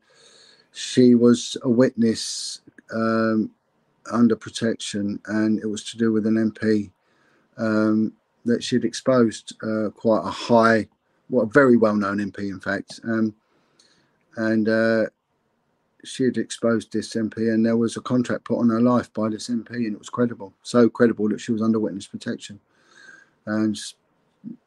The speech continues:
th-, this M P had a contract put out on her, and the intelligence services knew about it, and Special Branch knew about it. So there's a lot that goes on,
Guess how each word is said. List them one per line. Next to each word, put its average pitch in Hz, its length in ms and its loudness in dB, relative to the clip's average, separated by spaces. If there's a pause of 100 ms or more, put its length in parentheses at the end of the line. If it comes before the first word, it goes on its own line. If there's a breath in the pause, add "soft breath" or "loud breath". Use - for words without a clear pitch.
(180)
th-, 123 220 0
this 120 380 -4
M 123 160 4
P 123 180 2
had 120 320 2
a 127 80 4
contract 139 480 0
put 120 160 -2
out 139 220 0
on 117 60 0
her, 101 180 -4 (480)
and 120 240 6
the 123 80 8
intelligence 120 480 2
services 123 360 2
knew 139 120 6
about 117 220 4
it, - 20 2
and 120 100 2
Special - 300 -2
Branch 107 240 0
knew 113 100 0
about 104 240 -4
it. 87 80 -4
So 127 200 0 (480 loud breath)
there's 156 200 6
a 180 60 6
lot 196 180 4
that 160 140 0
goes 151 260 2
on, 131 260 0